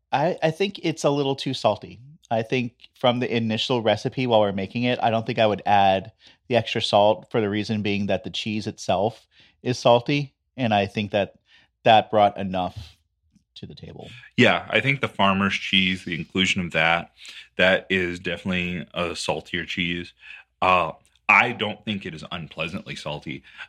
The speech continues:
Speaker 2: but I could definitely see how somebody that's a little bit sensitive to salt might feel like this, this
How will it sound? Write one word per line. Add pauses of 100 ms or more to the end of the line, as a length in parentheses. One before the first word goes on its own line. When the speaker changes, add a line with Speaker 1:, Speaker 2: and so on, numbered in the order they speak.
(180)
Speaker 2:
but
I
could
definitely
see
how (260)
somebody
that's
a
little
bit
sensitive
to
salt
might (480)
feel
like
this, (240)
this